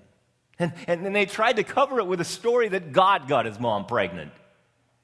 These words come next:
Yeah, that'll go over big in a small town.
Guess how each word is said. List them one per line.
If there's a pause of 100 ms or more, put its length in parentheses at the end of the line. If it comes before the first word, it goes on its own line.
(460)
Yeah,
that'll
go
over
big
in
a
small
town.